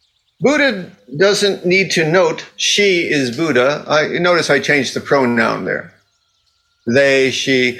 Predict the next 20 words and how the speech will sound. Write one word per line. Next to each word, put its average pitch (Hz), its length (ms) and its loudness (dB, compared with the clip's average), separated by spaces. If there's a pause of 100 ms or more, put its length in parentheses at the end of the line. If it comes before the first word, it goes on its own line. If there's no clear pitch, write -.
(180)
Yeah, 196 120 4
I'm 202 100 2
not 214 120 2
trying 208 200 2
to 185 60 0
be, 160 240 0
like, 131 240 0 (100)
you 151 160 -8
know, 135 100 0
political 160 520 0
about 101 320 0
it. - 100 -8 (360)
Really, 151 460 0 (160)
Buddha 180 220 2
is 131 440 -2 (140)
anyone, 175 760 -2 (320)
is 120 160 -2
what 123 140 2
I 110 80 2
mean, 117 540 -2